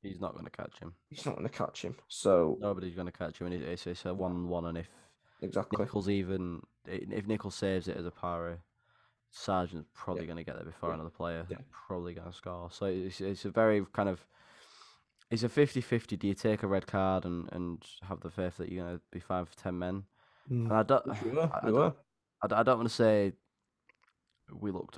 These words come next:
Speaker 1: apt without eleven men, but it, it's the fact that we're away to Norwich and, you know,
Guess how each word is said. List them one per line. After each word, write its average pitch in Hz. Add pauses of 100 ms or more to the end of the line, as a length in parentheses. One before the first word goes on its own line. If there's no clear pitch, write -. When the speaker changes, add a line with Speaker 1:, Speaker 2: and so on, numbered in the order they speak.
Speaker 1:
apt -
without 92 (360)
eleven 87
men, 90 (280)
but 95
it, 95
it's 98
the 101
fact 98
that 90
we're 98
away 107
to -
Norwich 92
and, 85 (520)
you 101
know, 92